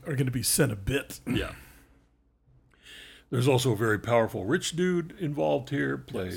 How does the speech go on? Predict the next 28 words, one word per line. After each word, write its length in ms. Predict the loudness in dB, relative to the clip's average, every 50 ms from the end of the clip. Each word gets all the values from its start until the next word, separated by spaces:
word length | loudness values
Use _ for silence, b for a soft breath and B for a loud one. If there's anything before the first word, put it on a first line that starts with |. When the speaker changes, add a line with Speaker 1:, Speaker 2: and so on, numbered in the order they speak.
| -8 -10
Speaker 1:
Yes. 20 | -10
Speaker 2:
uh, 260 | -12 -12 -14 -14 -16 -16 -10 -4
played 180 | -2 -2 -2
by 140 | -2 -6 -8
Goran 480 | -8 -6 -2 -2 0 0 -2 -4 -8 -6
Visnich. 520 | -2 -2 -2 0 -2 -4 -6 -8 -10 -10
Speaker 1:
Mm-hmm. 240 | -8 -8 -8 -8 -8 -10 b b b b b b b b b b b b b b _ -2 0
Speaker 2:
And 920 | 2 2 4 4 2 2 2 2 2 2 0 -2 -4 -8 -10 -10 -12 -14 -16 -18 -20 -20 -20 _ _ _ _ _ _ -14 -14 -14 -10 -8 -6
his 360 | 0 4 6 6 8 6 4
participation 800 | 0 -6 -12 -12 -8 -6 -4 -4 -2 0 0 0 2 0 -2 -4
in 100 | -4 -2
this 260 | -2 0 0 0 0
is 140 | 0 0 0
something 300 | 0 0 0 -2 -2 -4
that 120 | -6 -8 -10
the 60 | -10
film 260 | -6 -2 -2 -2 -2
explains 500 | -2 -6 -8 -6 -6 -4 -4 -4 -4 -4
as 100 | -6 -8
time 200 | -8 -8 -8 -8 -8
goes 180 | -10 -6 -4
on. 180 | -2 -2 0 0
I 60 | -2
won't 300 | -2 -4 -8 -10 -12 -12
spoil 340 | -10 -6 -2 -2 0 0 -2
it 60 | -4
for 240 | -6 -8 -6 -6 -6
you. 100 | -6